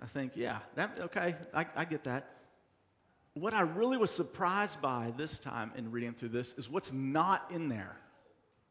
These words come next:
I mean, just, just think for a second of the things that we as Christians who are in America, what we put as super important and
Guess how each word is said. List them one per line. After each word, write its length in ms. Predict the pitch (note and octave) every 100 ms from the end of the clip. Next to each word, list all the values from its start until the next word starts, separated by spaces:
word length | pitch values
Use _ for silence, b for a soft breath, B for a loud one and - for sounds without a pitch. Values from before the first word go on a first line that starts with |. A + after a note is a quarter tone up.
| _ _ _ _ _ _
I 40 |
mean, 80 | D3
just, 200 | D3+ E3 - -
just 220 | E3+ G3
think 280 | - G3 F#3
for 160 | - C#3
a 60 |
second 400 | A#2+ C#3+ C3+ G#2+ -
of 100 | C3+
the 80 | A#2
things 460 | A2+ F#3+ G3+ F#3+ C3+
that 340 | C3+ B2+ B2+
we 460 | C3+ F#3 G#3+ A3 G3 - B B _ _ - _ - -
as 180 | - B2+
Christians 800 | - - F3 - B2 B2 D3+ - C3
who 160 | C3+ C#3
are 80 |
in 160 | C3 C#3
America, 640 | D#3 D3 B2+ A#2+ A#2+ C#3+ - B B B _ -
what 340 | C#3 E3+ C#3+
we 240 | D3 G3 A3+
put 300 | - F#3 -
as 180 | C3+
super 540 | - - F3 F3+ F#3 E3
important 640 | D3+ - D#3 D3 C#3 C#3+
and 140 | C3